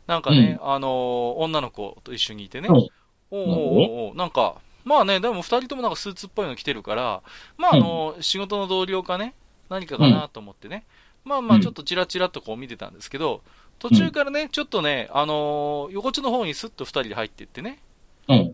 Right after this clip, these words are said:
Speaker 1: うん、うん、うん。あれ？と思ってね。まあ、
Speaker 2: うん、うん。
Speaker 1: ちょこっとまあ、あの、遠目でそれをずっと見てたら、まあ、あの、
Speaker 2: うん。
Speaker 1: 駅前なんで色々ね、あの、
Speaker 2: うん。
Speaker 1: いろんな施設があるんですけれども、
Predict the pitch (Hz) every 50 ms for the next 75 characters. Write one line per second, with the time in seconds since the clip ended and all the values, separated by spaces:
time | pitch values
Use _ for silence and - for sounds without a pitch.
0 | - _ - 165 170 160 139 139 139 135 117 117 131 - - 104 117 123 113 101
1 | 98 - - 247 339 370 381 403 - - - 131 123 110 - _ - 101 117 151
2 | 190 - _ _ _ _ _ - 202 214 220 196 226 - 165 165 80 - - -
3 | - - - _ - - 302 320 320 302 - 196 175 180 180 165 143 131 120 -
4 | 127 127 131 131 127 127 127 123 - - 208 202 196 190 180 170 160 - - 165
5 | 160 147 143 160 160 156 - 160 151 147 127 - 104 92 104 107 113 104 98 -
6 | _ _ _ _ _ _ _ 214 220 202 190 185 180 175 180 196 202 185 220 220
7 | 220 220 220 196 143 117 120 123 139 143 139 143 143 160 202 240 - _ _ _
8 | - _ _ - 135 127 135 131 135 135 131 185 180 - 135 139 160 185 175 165
9 | 165 156 151 143 - - 139 - - - - - 175 - - 131 123 127 - 165
10 | 139 120 107 98 98 - - - - 101 95 - 101 110 160 190 156 104 -